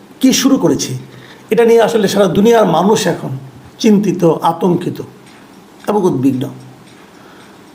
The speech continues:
ট্রাম্পের কারণে গাজায় কি হচ্ছে, হাজার হাজার মানুষ মারা যাচ্ছে,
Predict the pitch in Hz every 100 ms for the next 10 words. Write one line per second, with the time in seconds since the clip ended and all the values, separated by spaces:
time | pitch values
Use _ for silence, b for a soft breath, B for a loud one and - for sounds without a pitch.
0 | - - - - - - - - - 220
1 | 214 226 - 214 202 196 175 180 214 208
2 | 208 170 175 - 175 - - - - 185
3 | 196 185 147 170 156 151 175 165 - -
4 | - 151 170 185 151 - -